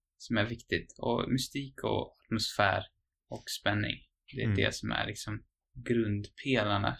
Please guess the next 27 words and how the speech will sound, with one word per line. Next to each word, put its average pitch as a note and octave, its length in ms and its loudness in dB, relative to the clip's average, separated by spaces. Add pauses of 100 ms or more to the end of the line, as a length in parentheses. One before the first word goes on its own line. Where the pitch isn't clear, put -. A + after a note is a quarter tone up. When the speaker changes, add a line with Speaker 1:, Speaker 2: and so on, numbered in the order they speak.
(120)
Speaker 1:
för G#2 60 2
att G#2 120 -2
jag G#2+ 120 -4
ska - 180 -8
få - 160 -8
en, - 140 -10
en - 640 -14
bra A2 280 0
upplevelse - 500 -4
i - 0 -
alla - 80 -8 (100)
fall. - 80 -2 (560)
Speaker 2:
Mm. G#2 220 -2 (120)
Ja, C#3 180 6
nej, D#3 160 6
och C#3+ 280 8
jag C#3 220 8
tycker C#3 180 8
också A2+ 200 6
att G#2+ 60 4
det A2+ 60 8
här G#2 80 10
är G2 60 10
en G2 160 6 (240)
fruktansvärt A2+ 540 4
bra G2+ 140 -2
film. - 240 -2